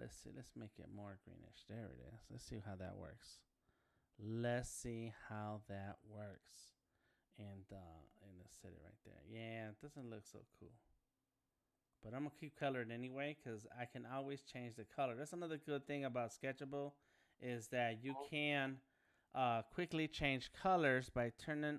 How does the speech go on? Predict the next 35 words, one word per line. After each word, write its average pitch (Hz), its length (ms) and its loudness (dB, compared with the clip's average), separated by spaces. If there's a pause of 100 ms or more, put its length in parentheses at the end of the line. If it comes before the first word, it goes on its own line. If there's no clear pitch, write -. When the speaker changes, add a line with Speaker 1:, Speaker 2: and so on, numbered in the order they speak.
(120)
Speaker 1:
on 131 480 6 (560)
the, 123 560 6 (1200)
um, 113 420 4
lock-in 156 460 8
deck 139 220 4
transparency. 143 880 -2 (360)
There 117 200 -2
it 120 60 0
is. 151 180 0
There's 135 220 0
a 127 60 2
little 123 240 4
lock 131 340 2
right 139 240 0
there. 156 300 0 (640)
Click 156 300 2
on 160 200 4
it 156 200 2 (480)
and 127 200 -2
then 123 320 4
find 135 360 6
the 127 100 2
other, 127 320 6
the 120 160 4
color 127 300 6
you 104 320 0
do 123 200 0
want. 135 380 -2
So - 160 -10
let's 131 200 -4
see 131 280 -6
if 123 200 -4
I 110 220 -2
can, 98 540 -8
uh, 95 300 -8